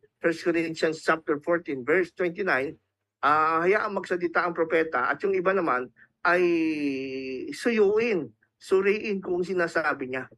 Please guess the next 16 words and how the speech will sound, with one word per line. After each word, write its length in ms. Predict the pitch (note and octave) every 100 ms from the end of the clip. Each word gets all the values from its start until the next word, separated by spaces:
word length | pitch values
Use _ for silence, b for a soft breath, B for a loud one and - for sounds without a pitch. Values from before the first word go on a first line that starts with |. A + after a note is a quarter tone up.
| _ _ _ _ _ _ _
Kaya 160 | C#3+
sabi 320 | D3 D3 D#3+
ni 80 | F#3+
Paul, 400 | G3+ F#3 F#3+ B3+ A#3 _ _ _ _ B2+
ah, 400 | C#3 D3+ E3+ E3 E3+ -
"Huwag 160 | D#3+ F3 G3+
niyong 160 | A3
i-, 560 | A3 G#3 G#3+ G#3+ G#3+ F#3
i-, 80 | F#3
ano, 240 | G3 C4+ _
huwag 240 | B3 G3+
niyong 160 | F3+ G3
pigilan 400 | F#3+ F3+ F#3 A#3
ang 160 | G3
pro-, 240 | F#3 F3 F3+
prophecy. 560 | - D#3+ D#4+ A#3+ G3